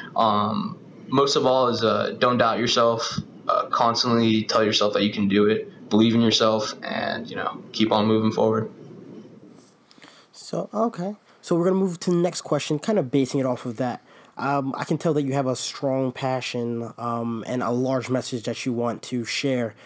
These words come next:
Speaker 2: And this question kinda gonna help comprise that a little bit. So, in, um,
Speaker 1: Mm-hmm.
Speaker 2: let's say,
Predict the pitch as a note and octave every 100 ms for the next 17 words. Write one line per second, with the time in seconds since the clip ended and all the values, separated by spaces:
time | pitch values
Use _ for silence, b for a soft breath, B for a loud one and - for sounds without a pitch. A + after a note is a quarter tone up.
0 | B - B2+ C#3 D3 - D#3 D3+ - D#3
1 | D3+ D3 C3 C#3 B2+ - B2+ - C#3 B2+
2 | A#2 A2 G2+ G2+ G#2 F2+ - B B B
3 | - - D#3+ B2 B2+ B B B - D3
4 | D3 C#3 C3+ B2+ B2 - - - - -
5 | C#3 C3 B2